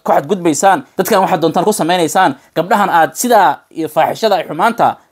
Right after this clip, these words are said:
aad ku samaynaysaan. Ilaahay ka baqi oo joojiya. Ninkan nacam, waryaa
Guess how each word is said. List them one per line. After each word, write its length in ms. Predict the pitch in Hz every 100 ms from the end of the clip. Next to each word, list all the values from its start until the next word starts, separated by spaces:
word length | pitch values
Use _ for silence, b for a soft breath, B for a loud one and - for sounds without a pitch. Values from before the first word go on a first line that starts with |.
| b _ -
aad 120 | 143
ku 60 | 180
samaynaysaan. 500 | 151 135 127 117 -
Ilaahay 200 | 156 147
ka 100 | 180
baqi 240 | 170 - 135
oo 120 | 139
joojiya. 420 | 123 107 113 98 - _ b b
Ninkan 280 | 240 247 208
nacam, 340 | 180 233 220 - _ _ _
waryaa 380 | 220 262 262 240